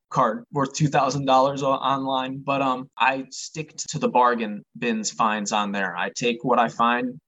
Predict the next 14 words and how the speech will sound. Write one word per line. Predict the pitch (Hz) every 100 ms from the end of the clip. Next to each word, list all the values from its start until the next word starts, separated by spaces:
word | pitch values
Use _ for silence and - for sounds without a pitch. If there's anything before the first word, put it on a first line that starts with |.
| -
like | 120 117
I | 113
said, | - 123 120
at | 120
the |
shows | 113 - 123 120 120 117
and | 113 - _ _ _
stuff | - - 117 -
like | 117 113
that, | 117 113 110 - _ -
uh, | 101
in | 110 110
lots | 110 113 113 113
online. | 117 107 107 113 113 113